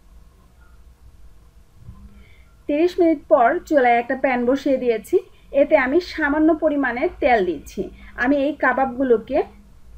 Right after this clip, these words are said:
shallow fry করব, কেউ চাইলে এটাকে deep ফ্রাইও করতে পারেন। আমি খুবই অল্প পরিমাণে তেল দিয়েছি। এখানে দুই থেকে তিন চামচের মতো তেল দিয়ে কড়াইয়ের চারিপাশে এটাকে আমি ঘুরিয়ে ঘুরিয়ে লাগিয়ে নিয়েছি।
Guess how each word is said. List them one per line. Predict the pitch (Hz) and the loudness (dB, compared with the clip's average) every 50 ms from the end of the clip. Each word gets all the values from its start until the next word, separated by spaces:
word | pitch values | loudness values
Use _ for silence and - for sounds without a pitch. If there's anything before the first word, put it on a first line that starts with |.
| - - - | -20 -20 -12
shallow | - - 285 262 277 311 | -2 0 2 4 4 4
fry | 302 - 349 277 269 277 | 4 4 2 2 2 2
করব, | 285 302 285 285 285 359 349 - | 2 2 2 2 2 -4 -4 0
কেউ | 339 302 294 | 0 0 0
চাইলে | 285 - 302 247 226 226 226 220 | 0 -2 -2 -2 0 -2 -2 -4
এটাকে | 214 196 220 220 - 349 403 | -4 -4 -6 -6 -4 -4 -6
deep | 277 220 254 269 277 - | -4 -2 -4 -4 -4 -4
ফ্রাইও | - 285 247 220 220 214 | 0 2 4 4 4 2
করতে | - 202 185 - - 175 | 0 -4 -6 -4 -6 -6
পারেন। | 170 - 165 156 160 160 160 - - - - - - - - - - - - - - - - - - - - - - - - - - - - - _ - - - - - - - - - _ - - - - - - _ _ _ _ - - - | -6 -6 -8 -8 -8 -8 -10 -12 -16 -20 -20 -20 -20 -20 -20 -20 -20 -20 -20 -20 -20 -20 -20 -20 -20 -18 -18 -18 -18 -18 -20 -20 -20 -20 -20 -20 _ -20 -20 -20 -20 -20 -20 -20 -20 -20 _ -20 -20 -20 -20 -20 -20 _ _ _ _ -20 -14 -8
আমি | 285 294 311 311 359 370 - - | -2 0 2 2 0 -2 -2 -6
খুবই | 339 302 311 311 | -4 2 4 4
অল্প | 277 254 262 - 320 | 4 4 2 0 -2
পরিমাণে | 311 330 320 311 311 302 302 294 | 0 2 2 2 2 0 -4 -4
তেল | 285 285 277 262 262 | -2 -2 0 0 0
দিয়েছি। | 254 254 220 208 202 - - 339 | 0 0 -2 -2 -4 -4 -2 -2
এখানে | 302 262 277 294 277 269 | -2 -2 -2 -2 -4 -4
দুই | 233 254 269 277 | -4 -4 -4 -2
থেকে | 320 302 311 302 | -2 -4 -4 -4
তিন | 302 277 269 277 | -4 -2 -2 -2
চামচের | 302 269 262 269 269 294 277 | -2 -2 -2 -4 -4 -4 -4
মতো | 262 269 269 277 | -4 -2 -4 -4
তেল | 277 285 269 262 269 302 277 | -4 -2 -2 -2 -2 -4 -4
দিয়ে | 277 247 262 370 466 - - - - _ - - | -4 -4 -4 -4 -6 -8 -16 -20 -20 _ -14 -4
কড়াইয়ের | - 247 240 240 247 240 240 | 0 2 4 4 2 2 0
চারিপাশে | - 240 233 262 262 - 269 269 269 - 311 | -2 -2 -2 -2 -2 -4 -4 -4 -4 -4 -4
এটাকে | 269 240 233 226 208 - 233 | -4 -4 -4 -6 -6 -6 -6
আমি | 196 202 226 226 | -6 -4 -6 -4
ঘুরিয়ে | 202 240 269 240 247 247 240 | -2 -2 -2 0 2 0 0
ঘুরিয়ে | 226 262 240 254 294 294 | 0 0 -2 -2 -2 0
লাগিয়ে | 254 233 220 214 233 226 226 | 0 0 -2 -2 -2 -4 -4
নিয়েছি। | 214 208 202 202 190 - - 349 | -4 -2 -2 -4 -4 -2 -2 -2